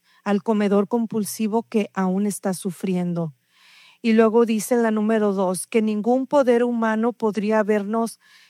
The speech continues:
liberado de nuestra obsesión.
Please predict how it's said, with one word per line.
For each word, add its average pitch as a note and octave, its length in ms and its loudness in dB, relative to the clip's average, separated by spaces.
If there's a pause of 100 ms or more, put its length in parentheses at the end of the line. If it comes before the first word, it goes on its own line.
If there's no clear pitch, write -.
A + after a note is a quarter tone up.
liberado G#3 880 2
de F#3+ 360 -2
nuestra G#3+ 1040 -4 (840)
obsesión. G3+ 1040 -2